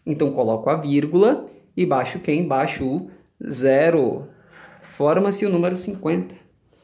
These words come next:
Qual é o número de zero a nove, que multiplicado por nove dá próximo de cinquenta, sem passar? Professor, seis vezes nove dá cinquenta e quatro, que passa. Então, vai ser o cinco. Cinco vezes nove é o que chega mais perto, ó, vai dar quarenta e cinco.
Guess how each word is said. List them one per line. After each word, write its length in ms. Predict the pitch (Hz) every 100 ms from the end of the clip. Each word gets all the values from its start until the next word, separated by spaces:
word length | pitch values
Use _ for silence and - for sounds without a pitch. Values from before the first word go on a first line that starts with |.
| _ _ _ _
Qual 260 | 147 143 147
é 80 |
o 60 | 151
número 260 | 143 135 131
de 100 | -
zero 200 | 165 208
a 20 |
nove, 360 | 226 254 233
que 120 | 226 -
multiplicado 680 | 143 - 147 147 135 139
por 180 | - 214
nove 320 | 208 190 202 - - -
dá 180 | 147 147
próximo 400 | 147 143 139 139
de 100 | 135
cinquenta, 840 | - 233 233 175 185 208 214 - -
sem 340 | - 226 226 185
passar? 580 | 127 - - - - _ _ _ _ _ _ _ _ _ _
Professor, 500 | 165 156 185 214 170
seis 380 | - - 196 202
vezes 260 | 190 190 170
nove 240 | 165 175
dá 80 | 190
cinquenta 400 | 190 208 208 214
e 60 |
quatro, 400 | - 147 143 -
que 100 | -
passa. 540 | 185 - 113 - - - _ _ _ _ -
Então, 240 | 214 208
vai 140 | 147 151
ser 140 | 160
o 80 | 175
cinco. 400 | - 160 151 - _ _ _ -
Cinco 560 | - - 247 269 208
vezes 360 | 147 143 143 135
nove 340 | 147 190 185
é 60 | 127
o 20 |
que 80 | -
chega 180 | 151 160
mais 240 | 165 214
perto, 300 | - 185 185
ó, 60 | 120
vai 100 | 127
dar 80 |
quarenta 380 | 120 139 151 185
e 80 | 180
cinco. 360 | - 165 160